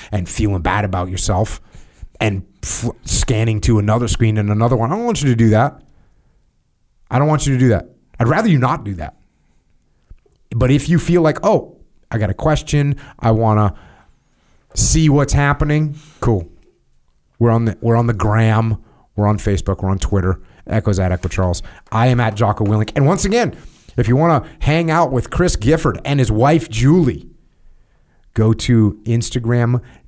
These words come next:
taking leave underscore R V. There you go. That's Julie and Chris. Who knows what they got going on out there in the world in an Airstream. What did it say, thirty-foot Airstream?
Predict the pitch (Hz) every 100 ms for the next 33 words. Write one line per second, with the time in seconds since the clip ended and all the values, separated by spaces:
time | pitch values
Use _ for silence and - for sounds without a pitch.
0 | _ - 135 135 156 147 143 - - 117
1 | 170 147 127 107 - _ _ _ 113 170
2 | 165 135 - - 117 107 107 - - -
3 | 110 110 110 98 113 92 76 - _ 95
4 | 92 95 90 82 82 - - - 87 -
5 | 95 92 87 82 87 85 - - _ -
6 | 104 107 92 90 117 113 95 98 98 95
7 | 95 95 98 101 98 98 101 101 92 87
8 | - - 120 127 - 127 98 82 - 139
9 | 180 233 - 156 175 180 180 180 - 226